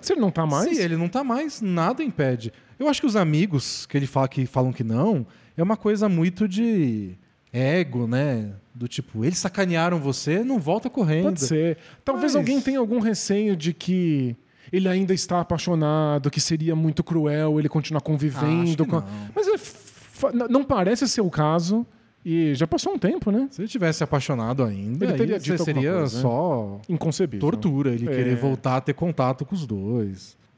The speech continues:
Speaker 2: Não, não acho que é o caso, não.
Speaker 1: Ah,
Speaker 2: Eu acho que isso
Speaker 1: perdeu uma amizade, uma bobagem dessas.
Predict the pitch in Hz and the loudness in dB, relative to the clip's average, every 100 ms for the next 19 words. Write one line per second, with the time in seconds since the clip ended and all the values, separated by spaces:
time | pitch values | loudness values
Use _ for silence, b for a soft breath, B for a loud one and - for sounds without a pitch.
0 | - 147 165 233 170 175 - 214 - 139 | -6 -2 0 2 2 2 0 0 2 2
1 | 135 131 104 107 - _ _ _ 160 127 | 2 0 0 -4 -10 _ _ _ -4 0
2 | 117 117 196 208 160 160 170 - 285 233 | 2 2 2 0 -2 -10 -16 -6 -2 0
3 | 339 392 208 131 190 226 208 226 127 196 | 0 2 2 2 2 2 2 0 0 0
4 | 190 123 107 156 - - | 2 0 -4 -12 -14 -20